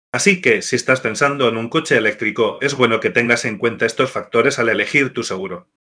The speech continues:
Beneficios de un seguro de coche eléctrico barato. Ahorro a largo plazo. Cuando piensas en un seguro de coche eléctrico, es normal preguntarse si es más caro o más barato.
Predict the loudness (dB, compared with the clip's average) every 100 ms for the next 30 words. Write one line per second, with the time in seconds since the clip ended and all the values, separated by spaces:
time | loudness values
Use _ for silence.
0 | _ 2 2 4 2 4 2 2 -2 -2
1 | 0 2 2 0 0 0 0 0 0 0
2 | 0 2 2 0 0 0 2 2 2 2
3 | 2 2 2 2 2 2 0 2 0 -2
4 | 0 -2 0 -2 -2 -4 -4 -2 2 2
5 | 4 2 2 0 2 2 0 0 -2 0
6 | -4 -8 _ _ 2 4 4 2 2 0
7 | 0 -2 -2 0 0 2 0 2 2 2
8 | 0 0 0 0 -4 -10 _ -2 0 0
9 | -2 -6 -10 -16